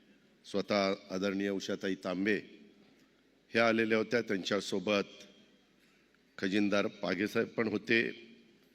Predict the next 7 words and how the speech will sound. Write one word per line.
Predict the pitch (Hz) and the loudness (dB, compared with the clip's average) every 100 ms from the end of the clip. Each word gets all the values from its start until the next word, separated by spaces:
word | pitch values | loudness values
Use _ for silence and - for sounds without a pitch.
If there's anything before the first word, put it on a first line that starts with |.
| _ _ _ _ _ _ | _ _ _ _ _ _
आणि | 117 131 139 131 - - - - - _ - | 2 4 4 0 -4 -14 -20 -20 -20 _ -8
अनेक | 117 165 160 | 2 2 2
इतर | 147 151 123 | 0 -2 0
सहकारी | 131 113 123 113 | 0 0 2 0
होते. | 104 117 | 0 -2
मी | 107 | -2
मंत्रालयात | 110 104 104 117 113 | -2 -2 -2 -2 -2